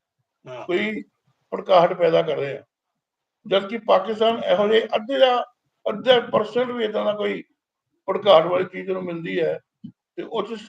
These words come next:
Speaker 2: ਸਾਡੇ
Speaker 1: ਹਾਂ।
Speaker 2: ਉਹ ਆਪਣੇ ਕੋਲ ਜਲਦੀ ਦਾ ਤੇਲ ਪਾਉਣ ਨੂੰ ਹਮੇਸ਼ਾ ਤਿਆਰ
Speaker 1: ਹਾਂ।
Speaker 2: ਰਹਿੰਦਾ।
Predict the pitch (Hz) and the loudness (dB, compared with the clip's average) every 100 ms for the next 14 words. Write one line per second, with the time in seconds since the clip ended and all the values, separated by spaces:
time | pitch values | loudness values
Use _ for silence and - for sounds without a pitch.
0 | _ - 202 214 - - _ _ _ _ | _ 0 0 0 -6 -10 _ _ _ _
1 | _ _ _ _ _ _ _ _ - 202 | _ _ _ _ _ _ _ _ 2 2
2 | 190 196 208 196 170 170 180 185 185 160 | 4 0 -2 -2 -2 -2 -2 -6 -6 -8
3 | 165 165 151 151 202 - _ _ _ _ | -8 -6 -6 -4 -8 -12 _ _ _ _
4 | _ - 156 170 190 185 151 147 135 113 | _ -16 -10 -4 -4 0 0 0 -4 -12